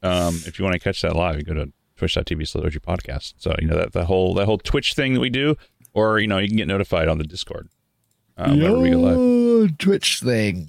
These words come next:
Speaker 1: The old Twitch thing. So, um, it's funny. I actually had somebody reach out to me who was on the, on the Discord who was just like, "Hey, can you not, like, at everyone,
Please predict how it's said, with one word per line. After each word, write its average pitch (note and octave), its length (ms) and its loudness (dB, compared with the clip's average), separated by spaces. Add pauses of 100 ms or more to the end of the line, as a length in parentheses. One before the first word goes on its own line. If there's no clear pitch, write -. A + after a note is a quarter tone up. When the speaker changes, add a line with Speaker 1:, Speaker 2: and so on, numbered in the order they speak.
Speaker 1:
The G2 80 0
old G#2 240 2
Twitch - 260 -4
thing. C#2 220 -10 (560)
So, D#2 200 -4 (800)
um, F2 480 0 (520)
it's - 140 -2
funny. A2+ 200 0
I A2 120 2
actually A#2+ 240 0
had A#2 120 2
somebody G#2+ 280 0
reach F#2+ 200 0
out F#2 180 2
to - 80 -8
me F#2+ 320 -2
who F#2+ 120 4
was F2+ 100 2
on E2+ 160 0
the, F#2 220 0
on F#2+ 160 0
the G2 60 0
Discord A2 680 0
who G2 80 -4
was F#2 100 2
just F#2+ 160 -2
like, F#2 160 0
"Hey, G#2+ 200 0
can G#2+ 120 -2
you B2+ 120 0
not, D3+ 240 -2
like, A2+ 240 0
at F#2 240 0
everyone, G#2+ 580 2